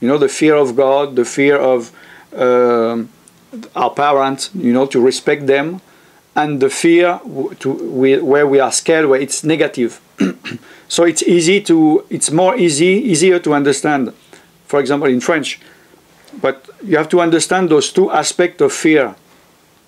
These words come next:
So the fear, the bad fear, is not in the love, it's not in the Holy Spirit. So you should not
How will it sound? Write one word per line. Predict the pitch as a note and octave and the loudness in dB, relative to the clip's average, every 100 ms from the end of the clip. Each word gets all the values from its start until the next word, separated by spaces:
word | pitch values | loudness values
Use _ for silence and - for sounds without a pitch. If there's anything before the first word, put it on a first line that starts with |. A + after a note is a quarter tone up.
| _ _ - - - | _ _ -20 -20 -6
So | - D#3 D3 F#3+ | 0 0 0 -2
the | D3 C#3 | 0 0
fear, | - E3+ D#3+ A3+ A#3+ - _ | 2 4 4 2 -4 -14 _
the | A#2+ B2 | -2 0
bad | D#3+ G3 G3 | 0 0 -2
fear, | - C#3 D#3+ - _ _ _ _ _ | 0 0 0 -6 _ _ _ _ _
is | E3+ C#3 C3+ | -2 0 0
not | E3+ F#3+ - - | 0 0 -4 -4
in | D3+ D3 D3 - _ _ - | -2 0 -4 -8 _ _ -6
the | B2+ C3+ | 0 2
love, | C#3+ D#3 C#3 | 2 0 -2
it's | C3 D#3 | -2 -2
not | E3+ - | -2 -2
in | C#3+ | 0
the | C3+ C3+ C3 _ _ | 2 2 0 _ _
Holy | - D3 C#3+ | -2 0 0
Spirit. | - D#3 C3+ - - - _ _ _ _ _ _ _ - | -2 2 0 0 -8 -20 _ _ _ _ _ _ _ -6
So | - D#3+ D3+ C3+ - _ _ | 0 2 2 0 -6 _ _
you | C3+ D#3 | -4 -2
should | D#3 - G3+ F3 | 0 0 0 2
not | F3 E3+ - | 2 0 -4